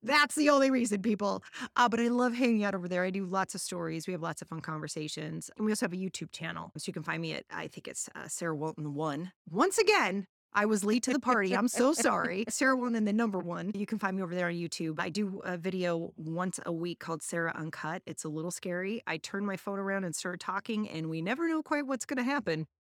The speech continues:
Speaker 1: but we've had a lot of fun creating it.
Speaker 2: Awesome. Okay, I'll
Speaker 1: Yeah.
Speaker 2: make sure to link all of that so it's super easy for everyone to find.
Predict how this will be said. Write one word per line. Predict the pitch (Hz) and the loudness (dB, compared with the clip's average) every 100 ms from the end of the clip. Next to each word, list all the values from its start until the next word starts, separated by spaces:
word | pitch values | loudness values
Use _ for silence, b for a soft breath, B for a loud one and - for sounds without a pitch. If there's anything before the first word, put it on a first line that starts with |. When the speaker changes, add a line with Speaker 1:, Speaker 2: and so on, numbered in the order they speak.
| - | -12
Speaker 1:
but | 175 | -8
we've | 185 | -4
had | 190 | -2
a | 175 | -2
lot | 160 156 | -4 -6
of | |
fun | - 147 | -10 -12
creating | - - - | -10 -10 -12
it. | - _ _ _ _ _ - | -16 _ _ _ _ _ -6
Speaker 2:
Awesome. | 156 233 - - 69 | -2 -2 -2 -10 -10
Okay, | 82 160 | -8 -4
I'll | 156 | -2
Speaker 1:
Yeah. | |
Speaker 2:
make | 165 | -2
sure | - 170 | -4 -6
to | 156 | -4
link | 147 123 | -4 -4
all | 120 | -2
of | 139 | 0
that | 139 - | 0 -2
so | - | -6
it's | 139 - - | -10 -12 -4
super | 240 - - | -4 -4 -8
easy | 160 156 147 - | -8 -8 -10 -10
for | 151 135 | -10 -6
everyone | 147 147 147 120 127 110 - | -6 -4 -4 -4 -6 -8 -14
to | - | -20
find. | - 143 101 95 | -10 -8 -8 -12